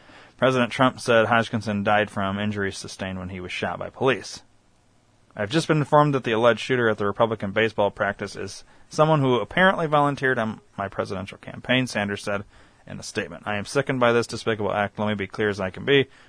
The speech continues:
Violence of any kind is unacceptable in our society, and I condemn this action in the strongest possible terms."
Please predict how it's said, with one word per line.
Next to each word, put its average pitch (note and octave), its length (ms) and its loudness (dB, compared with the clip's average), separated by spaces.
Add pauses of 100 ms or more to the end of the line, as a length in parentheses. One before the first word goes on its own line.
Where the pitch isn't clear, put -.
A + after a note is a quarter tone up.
(120)
Violence B2 280 4
of A#2+ 80 -2
any A2+ 140 2
kind G#2+ 220 -2
is G2 100 -6
unacceptable G2 600 -6
in F#2+ 100 -6
our F#2+ 180 -8
society, A#2+ 640 0
and G2 120 -4
I F#2 80 -6
condemn A#2 340 0
this A2 140 -2
action G#2+ 480 -6 (240)
in G#2 120 -8
the F#2+ 40 -10
strongest A2 460 -2
possible F#2+ 300 -10
terms." - 400 -16